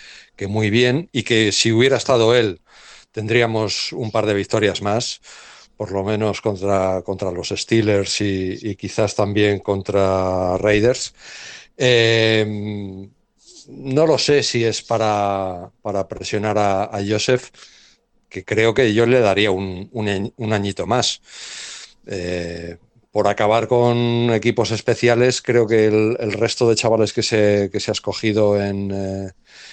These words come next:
en el draft, eh, bueno, pueden echar una mano también en, en equipos especiales. Todo el mundo dice que,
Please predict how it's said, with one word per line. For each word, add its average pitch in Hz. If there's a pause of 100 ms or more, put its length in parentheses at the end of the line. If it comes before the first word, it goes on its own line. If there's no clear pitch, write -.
(160)
en 107
el 101
draft, 113
eh, 95 (160)
bueno, 104 (260)
pueden 117
echar 113
una 104
mano 101
también 95
en, 95
en 98
equipos 101
especiales. 101
Todo 101
el 98
mundo 98
dice 98
que, 95